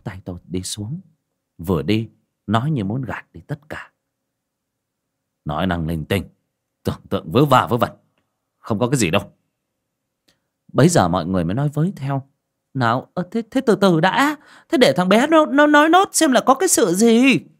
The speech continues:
Ơ kìa!" Bác Hải đứng gật gù một lúc, chắp tay vái trước bức di ảnh của ông anh vợ.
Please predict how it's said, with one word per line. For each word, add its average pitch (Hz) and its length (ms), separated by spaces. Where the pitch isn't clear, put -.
Ơ 339 140
kìa!" 311 300
Bác 196 180
Hải 85 240
đứng 151 240
gật 117 220
gù 78 260
một 67 200
lúc, 196 240
chắp 196 260
tay 120 160
vái 120 460
trước 202 220
bức 202 180
di 131 160
ảnh 76 320
của - 120
ông 104 180
anh 110 240
vợ. 92 200